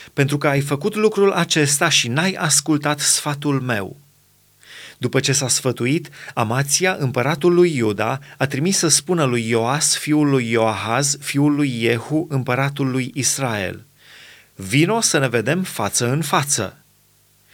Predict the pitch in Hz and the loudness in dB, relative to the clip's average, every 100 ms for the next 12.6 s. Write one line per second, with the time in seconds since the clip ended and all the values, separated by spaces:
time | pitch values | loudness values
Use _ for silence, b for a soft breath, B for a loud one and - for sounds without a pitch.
0 | B B B - 110 104 101 131 165 - | B B B -2 2 0 2 2 2 2
1 | 135 123 135 143 110 107 107 107 104 117 | 0 0 -2 -2 -2 -2 -4 -2 -2 -2
2 | 113 147 165 143 147 190 202 147 - 165 | 0 2 2 -2 -2 -2 0 0 0 0
3 | 151 120 117 113 113 135 - 165 160 156 | 0 0 0 0 0 0 0 2 0 0
4 | 120 123 139 143 139 127 131 123 131 95 | -2 0 -2 -2 -2 0 -2 0 -2 -2
5 | 95 85 - _ _ _ B B B - | -4 -8 -14 _ _ _ B B B -4
6 | - 180 208 208 185 185 170 165 135 113 | -2 -2 2 2 2 0 0 0 0 -2
7 | 107 131 - 127 151 175 - 147 - - | -2 -4 -2 -2 0 2 2 0 0 0
8 | 156 139 143 156 143 147 143 135 135 131 | 0 2 4 2 4 4 4 2 0 -2
9 | 131 117 123 98 92 _ _ _ b b | -2 -2 -2 -4 -10 _ _ _ b b
10 | b - 101 175 208 147 151 151 165 165 | b -6 0 2 4 2 0 0 0 2
11 | 151 139 127 135 151 - 143 143 139 139 | 2 2 2 2 2 0 0 0 0 0
12 | 139 135 135 113 95 | 2 0 2 0 -2